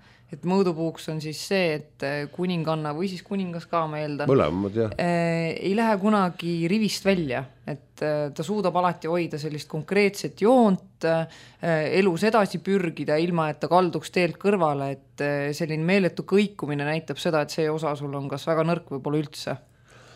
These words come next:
Speaker 2: Jah, ja see on väga huvitav. Ja vaata, mäletad, kui me müüre tegime, sa avastasid, et, et ma suudan iga jorsiga või, äh, suhelda või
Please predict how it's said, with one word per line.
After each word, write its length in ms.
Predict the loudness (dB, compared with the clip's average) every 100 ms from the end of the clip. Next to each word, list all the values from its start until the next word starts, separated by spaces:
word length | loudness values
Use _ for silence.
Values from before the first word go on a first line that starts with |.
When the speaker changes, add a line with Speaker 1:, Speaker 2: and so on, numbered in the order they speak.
| -14 0
Speaker 2:
Jah, 280 | 4 4 2 -4
ja 140 | -4
see 240 | 0 2 4
on 140 | 4
väga 180 | 2 2
huvitav. 340 | 2 0 -2
Ja 140 | 0 0
vaata, 160 | -2
mäletad, 480 | -4 -2 -4 -6 -10
kui 120 | -4
me 100 | 0
müüre 420 | 2 4 4 2 -2
tegime, 440 | -8 -6 -6 -4
sa 180 | -2 0
avastasid, 720 | 0 -4 -6 -10 -8 -10 -10
et, 160 | -12 -14 _ -20 -20 -20 _
et 260 | -6 -4 -2
ma 80 | -4
suudan 320 | -4 -4 -2
iga 240 | -2 -2 -2
jorsiga 720 | -2 -2 -4 -10 -12 -12 -12
või, 220 | -12 -12
äh, 960 | -14 -16 -18 -16 -14 -12 -14 -14 -14 -16
suhelda 560 | -8 -6 -6 -10 -12
või 100 | -14